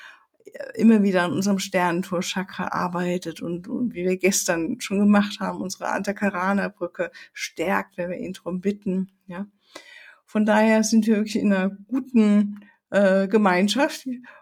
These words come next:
und dann wollen wir loslegen mit unserer Meditation. Ja, wie immer bitte jetzt kein Auto fahren oder eine Maschine betätigen.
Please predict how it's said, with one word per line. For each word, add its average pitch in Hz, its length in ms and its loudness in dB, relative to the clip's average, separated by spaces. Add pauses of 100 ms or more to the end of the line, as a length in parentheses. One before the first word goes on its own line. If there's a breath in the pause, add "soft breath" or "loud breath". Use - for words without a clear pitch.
und 220 280 -2
dann 220 200 2
wollen 208 200 2
wir 233 100 2
loslegen 240 580 2
mit 208 120 -2
unserer 190 280 -2
Meditation. 190 1040 -2
Ja, 185 400 0
wie 196 200 0
immer 233 260 4
bitte 226 240 0
jetzt 202 180 2
kein 196 200 0
Auto 208 280 -2
fahren 247 500 2
oder 175 300 -2
eine 175 200 -4
Maschine 214 440 0
betätigen. 233 960 2